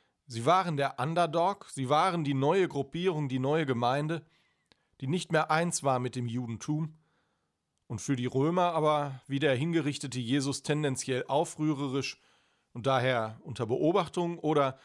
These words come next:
sogar unter Verfolgung. Ich kann nachvollziehen,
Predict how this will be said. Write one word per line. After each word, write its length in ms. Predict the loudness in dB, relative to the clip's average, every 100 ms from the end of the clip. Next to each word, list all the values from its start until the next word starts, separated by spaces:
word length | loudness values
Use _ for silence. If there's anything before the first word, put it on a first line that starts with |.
| -20 _
sogar 300 | -4 0 2
unter 200 | 0 -6
Verfolgung. 580 | -6 -6 -4 -4 -6 -14 _ _ _ _ _ _ _ _ _ _ _ _ _ _ _ _ _ _ _ _ _ _ _ _
Ich 120 | -2
kann 180 | 2 4
nachvollziehen, 680 | 4 2 -2 -4 -4 -6 -10